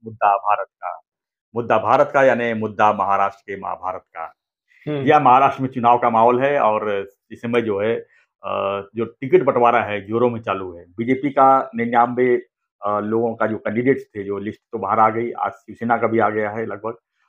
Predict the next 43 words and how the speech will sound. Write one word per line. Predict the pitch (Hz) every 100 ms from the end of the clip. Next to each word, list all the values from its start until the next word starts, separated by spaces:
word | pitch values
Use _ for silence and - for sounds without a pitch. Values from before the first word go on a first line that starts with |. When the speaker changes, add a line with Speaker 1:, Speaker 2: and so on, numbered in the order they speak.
| _ -
Speaker 1:
अ, | 101 98 98 98 - _ -
अब | 143
हम, | 180 170 147
अ, | 135 127
देखते | 127 131 185
हैं | 175 180
कि | 180
यहाँ | 175 143 143
पर | 143 135
जो | 131
चर्चाएं | 135 - 110 131 139
हो | 143 123
रही | 113 110
हैं, | 110 107
जो, | 113 117 - - _ _ -
अ, | 104 104 101 101 - - 110 110 98
महाभारत | 107 123 127 123 170 160
हो |
रहा | 135
है, | 113
वो | 107
क्या | - 107
हो | 90
रहा | 92 87
है। | 85 _ _ _ -
तो |
महाभारत | 123 123 123 143 160 -
कड़ी | 139
में | 151 143
पहला | 110 120
जो | 131 95 107 110 107 - -
खबर | 131
है, | 107 110 98 95 - _ _ _
ये | 131
कि | 139 151 165 160 _ -
कांग्रेस | 107 127 175
ने | 175
सीधा-सीधा | - 143 185 160 151
आरोप | 139 139 127
लगा | 117 117
दिया | 120
उबाठा | 113 104 101 117
पर, | 117 127